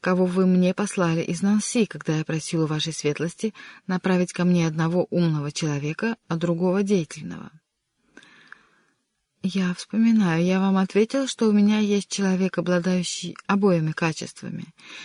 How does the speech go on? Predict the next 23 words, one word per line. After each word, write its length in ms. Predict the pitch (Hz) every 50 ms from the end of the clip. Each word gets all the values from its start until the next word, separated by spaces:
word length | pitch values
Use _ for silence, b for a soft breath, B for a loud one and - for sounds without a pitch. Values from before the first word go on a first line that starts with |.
| B B B
и 60 | -
послал 440 | - 190 190 - - 190 190 202 202
вам 160 | 214 220 214
капитана 720 | - - 208 - 196 - 185 180 180 185 185 185 185 - _
Борровеля. 760 | - - 180 180 214 208 196 180 175 156 147 147 139 - 107 - _ _ _ _ _ _ _ _ _ _ _ _ _ _ _ _ _ _ _ _ _ _ _ _ _ _
Разве 360 | - 170 180 175 170 180 180
он 140 | 180 180 180
переменил 480 | - 196 185 185 185 180 180 180 180 -
имя 360 | - - 180 185 190 196 202
и 20 |
теперь 280 | - 214 208 - 202 185
зовется 420 | 196 190 180 190 190 - - 185
Бараме?" 520 | 170 170 170 170 170 165 165 180 202 240 262 _ _ _ _ _ _ _ _ _ _ _ _ _ _ _ _ _ _ _ _ _ _ _ _ _ _ _ _ _ _ _ -
"Да, 280 | 185 190 233 240 254
монсеньор, 680 | 254 254 247 233 - 240 226 214 208 208 214 214 - - _ _ _ _ _ B B B B B B
он 220 | B 196 214 220
переменил 520 | 226 240 226 226 220 214 208 202 196 190 - -
имя 440 | - 202 196 190 190 196 220 233 - -
и 80 | 233
форму. 500 | 226 - - 269 247 208 170 147 151 - _ _ _ _ _ _ b b b b b b b
Его 280 | - 180 180 175 180 175
зовут 260 | 170 165 156 156 151
Бараме, 640 | 156 175 185 175 165 151 147 147 151 165 208 240